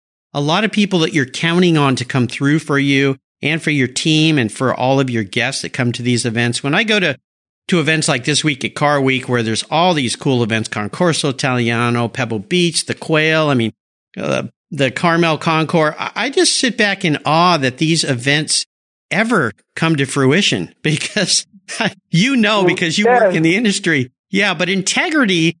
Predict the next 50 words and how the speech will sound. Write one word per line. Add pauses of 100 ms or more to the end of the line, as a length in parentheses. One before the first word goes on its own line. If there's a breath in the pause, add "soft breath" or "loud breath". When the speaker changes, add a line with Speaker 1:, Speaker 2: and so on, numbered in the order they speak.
(140)
Speaker 1:
yes,
because,
uh,
you've
gotta
rely
on
people,
right?
Otherwise,
everything
can
fall
apart. (260)
Speaker 2:
Well,
I
think,
y-,
yes,
you've
gotta
rely,
and
you've
gotta
be
able
to (180)
trust. (360)
And
sometimes
you've
gotta
trust (100)
people
that
you
don't
know, (280 loud breath)
and
you've
gotta
rely
on
them
to
trust
you
as
well.